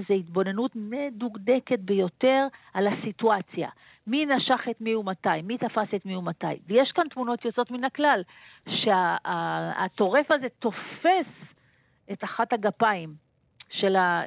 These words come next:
של הדינוזאור הזה. שהלסת שלו נעוצה בתוך הצלעות שלו, שיש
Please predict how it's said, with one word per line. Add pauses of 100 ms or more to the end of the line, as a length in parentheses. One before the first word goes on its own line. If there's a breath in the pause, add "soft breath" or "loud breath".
(160)
של
הדינוזאור
הזה. (400 loud breath)
שהלסת
שלו
נעוצה
בתוך
הצלעות
שלו,
שיש